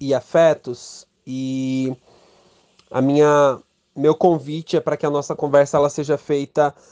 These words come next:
dentro do desejo mútuo, tanto meu aqui quanto de você,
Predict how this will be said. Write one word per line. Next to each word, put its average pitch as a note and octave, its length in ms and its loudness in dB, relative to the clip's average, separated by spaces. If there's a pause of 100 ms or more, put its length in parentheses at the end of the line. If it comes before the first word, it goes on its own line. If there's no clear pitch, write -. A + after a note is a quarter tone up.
(260)
dentro C#3+ 1200 0
do D3 160 -6
desejo D3+ 840 0 (260)
mútuo, F#3 640 2 (140)
tanto D#3+ 320 0
meu D3+ 380 2
aqui D3+ 360 -6
quanto C#3 400 -8
de C3+ 100 -14
você, C#3+ 520 0